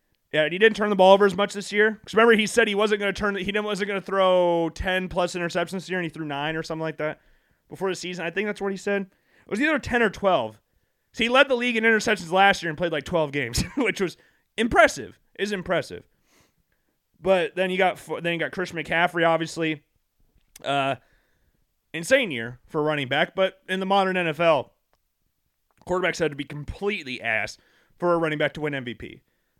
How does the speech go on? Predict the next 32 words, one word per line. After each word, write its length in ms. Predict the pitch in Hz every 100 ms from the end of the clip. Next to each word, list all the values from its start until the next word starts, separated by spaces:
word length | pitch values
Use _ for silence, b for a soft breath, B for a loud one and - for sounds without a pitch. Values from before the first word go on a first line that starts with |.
| _ _ _ _ _ _ _ _ _ -
Or 140 | 170
any 180 | 196 214
other 180 | 202 175
position 400 | 139 123 117 107
for 80 | 104
that 120 | 104
matter. 300 | 101 95 98 _ _ _ _ _ _ -
It's 180 | 185
a 80 | 226
quarterback 380 | - 247 247 214
award 220 | 214 226
at 60 | 175
this 120 | 156
point. 180 | 156 -
I've 160 | 214 247
compared 560 | 254 - - 269 277
it 160 | 214 -
numerous 420 | 196 226 214 -
times 400 | - 208 214 196
to 120 | - 175
the 100 | 156
Cy 260 | 202 196
Young 180 | 196 190
and 100 | 175
M 80 | 185
V 80 | 165
P 140 | 185
award 240 | 175 160
in 60 | 147
baseball. 540 | 156 170 - 127 101 _ _ _ _ _ _ _ _ _ _
Like, 200 | 196 226
a, 100 | 220